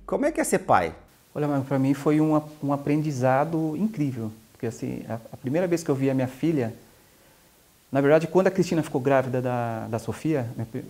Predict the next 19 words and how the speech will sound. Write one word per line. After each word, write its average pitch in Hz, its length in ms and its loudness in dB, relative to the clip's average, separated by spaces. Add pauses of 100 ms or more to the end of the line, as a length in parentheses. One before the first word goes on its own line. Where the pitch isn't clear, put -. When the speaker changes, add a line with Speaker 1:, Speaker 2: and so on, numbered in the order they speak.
(160)
Speaker 2:
minha 107 140 -6
primeira 110 300 -6
filha, 139 240 -4
eu 123 40 -4
tenho 135 160 -2
dois, 117 260 -2
né? 120 240 -4
A 104 100 -6
menina, 117 380 -4 (600)
a 113 60 -6
Sofia - 320 -4
de 120 100 -4
treze 170 480 2
e 180 60 6
o 175 60 4
Thomas 160 320 0
de 165 80 -2
seis. 107 520 -8
Speaker 1:
Uhum. 104 80 -16